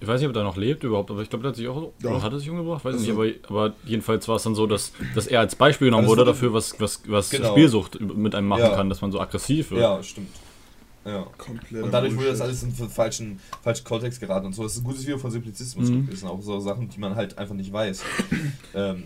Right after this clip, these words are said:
Speaker 3: über das, das
Speaker 1: Ja.
Speaker 2: Generell voll viel Bullshit, so mit den Medien und dann die Gaming-Szene so. Also ich mein,
Speaker 3: Mhm.
Speaker 2: es gab vor, keine Ahnung, zwei, drei Monaten wurde ja gesagt, dass man auch alle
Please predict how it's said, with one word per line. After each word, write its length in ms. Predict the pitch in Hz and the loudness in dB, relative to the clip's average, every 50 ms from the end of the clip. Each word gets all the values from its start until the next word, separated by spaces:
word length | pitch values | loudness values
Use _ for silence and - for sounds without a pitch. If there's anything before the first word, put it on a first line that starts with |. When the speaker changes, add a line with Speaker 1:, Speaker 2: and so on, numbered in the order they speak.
| - - | -14 -12
Speaker 3:
über 200 | - 98 101 98 | -6 -2 -2 0
das, 380 | 95 92 92 - - - - - - | 0 -2 -4 -6 -10 -10 -12 -12 -14
das 100 | - - 98 95 95 98 - | -14 -12 -12 -12 -10 -8 -8
Speaker 1:
Ja. 280 | 101 101 104 104 104 104 101 - - - - 101 | -6 -6 -6 -6 -6 -8 -10 -14 -16 -14 -10 -4
Speaker 2:
Generell 400 | 123 117 113 110 107 110 117 117 | -4 -2 -2 -2 -2 -2 -2 -2
voll 220 | 117 - 113 104 | -4 -4 -8 -8
viel 280 | 101 - 110 104 101 92 95 - - - | -8 -8 -10 -8 -8 -8 -10 -12 -12 -6
Bullshit, 480 | 104 110 113 107 - - 113 104 95 - | -4 -4 -4 -4 -6 -6 -8 -8 -8 -6
so 320 | - 98 95 95 95 92 - - - 98 | -4 -4 -2 -2 -4 -6 -8 -10 -8 -8
mit 140 | 104 92 98 | -6 -6 -4
den 180 | 104 104 104 | -2 -2 0
Medien 540 | 107 110 107 110 110 104 107 107 107 104 95 | 0 0 0 0 -2 -2 -2 -2 -2 -2 -2
und 240 | 85 87 95 92 98 | -2 -4 -4 -4 -2
dann 540 | 104 101 101 101 104 104 101 92 90 92 - - - - - - | -2 -2 -2 -2 -2 -2 -2 -4 -4 -6 -8 -12 -16 -18 -16 -12
die 100 | - 92 | -10 -6
Gaming-Szene 840 | 95 104 101 101 104 101 101 95 - - - - 104 104 104 107 104 | -4 -4 -2 -2 -2 -2 -4 -6 -10 -14 -8 -4 -2 -2 -2 -2 -4
so. 320 | 104 104 104 104 104 104 - - - | -6 -6 -6 -6 -6 -8 -10 -14 -10
Also 200 | - 107 104 104 | -8 -4 -4 -4
ich 100 | 101 127 | -2 0
mein, 300 | 127 120 120 117 107 110 | 0 2 2 2 0 -2
Speaker 3:
Mhm. 60 | 113 | -4
Speaker 2:
es 120 | - 95 | -6 -2
gab 300 | 95 123 120 117 95 - - - - | -2 0 -2 -2 -4 -8 -16 -20 -20
vor, 460 | - - - 117 113 107 98 92 - | -14 -6 -2 0 2 2 0 -2 -6
keine 220 | - 117 104 104 | -8 -6 -4 -2
Ahnung, 200 | 107 107 101 98 95 - | -2 -2 -2 -4 -6 -10
zwei, 300 | - - - 110 107 117 | -12 -6 -2 0 0 0
drei 200 | 123 117 113 110 | 0 0 -2 -2
Monaten 440 | 117 113 117 123 117 110 - 113 107 | 0 0 0 0 -2 -2 -4 -6 -4
wurde 160 | 117 113 110 107 | -2 -2 0 0
ja 60 | 107 104 | 0 -2
gesagt, 420 | 107 101 - 110 107 104 - - | -4 -4 -2 -2 -2 -2 -4 -6
dass 220 | 101 98 95 - | -6 -6 -6 -4
man 320 | 107 98 95 95 95 95 95 - - - - - - - - - - _ _ _ - | -4 -4 -2 -2 -2 -4 -4 -8 -18 -20 -20 -20 -20 -20 -20 -20 -20 _ _ _ -6
auch 260 | - 104 98 95 95 - - | -2 -2 -2 -2 -6 -6 -2
alle 480 | 110 110 110 107 104 104 104 101 98 | -2 0 2 2 2 2 0 0 -4